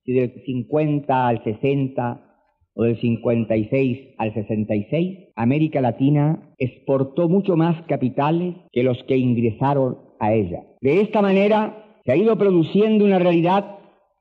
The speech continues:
que es común en la inmensa mayoría de todos nuestros pueblos. Somos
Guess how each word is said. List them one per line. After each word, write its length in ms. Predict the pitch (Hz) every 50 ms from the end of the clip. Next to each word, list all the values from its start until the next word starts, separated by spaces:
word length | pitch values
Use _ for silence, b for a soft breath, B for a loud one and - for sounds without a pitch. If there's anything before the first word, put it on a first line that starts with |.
| _ _ _ _
que 80 | - 170
es 100 | 170 -
común 920 | - - 196 180 185 214 220 190 156 123 110 - - - - _ _ _ _ _ _ _ _ _ _ _ _ _ _ _ _
en 160 | - 120 117 127
la 80 | 131
inmensa 400 | 131 131 139 139 143 139 139 151
mayoría 400 | 143 143 135 139 135 135 143 147 139
de 40 |
todos 220 | 139 135 135 135 135
nuestros 280 | 131 127 - 143 127 - _
pueblos. 380 | - 117 110 101 90 85 85 - _ - - - _ -
Somos 340 | 117 123 131 131 123 117